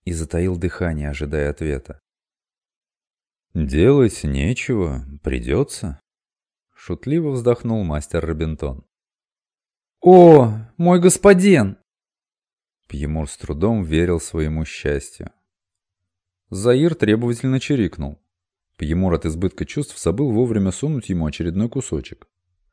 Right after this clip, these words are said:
"Извини, Заир!" Мальчик поспешно возобновил процесс кормежки. Однако...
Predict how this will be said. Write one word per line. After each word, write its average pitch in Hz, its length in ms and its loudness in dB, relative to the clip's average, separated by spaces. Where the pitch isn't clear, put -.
"Извини, 165 580 4
Заир!" 131 480 4
Мальчик 73 420 -6
поспешно 92 480 -6
возобновил 76 560 -4
процесс - 380 -6
кормежки. 87 640 -6
Однако... 73 920 -4